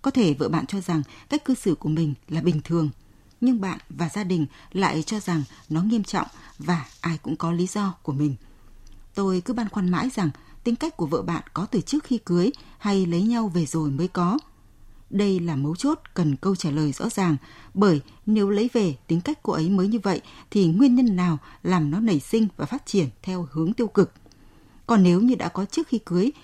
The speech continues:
thì phải chăng bạn đã chọn vợ hoàn toàn sai lầm? Vẫn biết mỗi người có tính cách khác nhau, nhưng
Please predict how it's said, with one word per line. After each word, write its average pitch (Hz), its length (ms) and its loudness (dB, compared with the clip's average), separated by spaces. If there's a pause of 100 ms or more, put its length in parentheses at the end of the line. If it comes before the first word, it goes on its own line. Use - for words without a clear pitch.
(160)
thì 226 160 2
phải 170 180 -2
chăng 208 260 -4 (300)
bạn - 180 -4
đã - 80 -6
chọn - 320 -6
vợ 165 220 0
hoàn 175 220 -2
toàn 156 240 -2
sai 180 180 -2
lầm? 165 220 0 (840)
Vẫn 190 180 2
biết 247 180 2 (260)
mỗi 185 160 6
người 247 160 8
có 143 100 -2
tính 160 180 -2
cách 269 180 -4
khác 262 200 -6
nhau, 208 240 -2 (320)
nhưng 247 240 6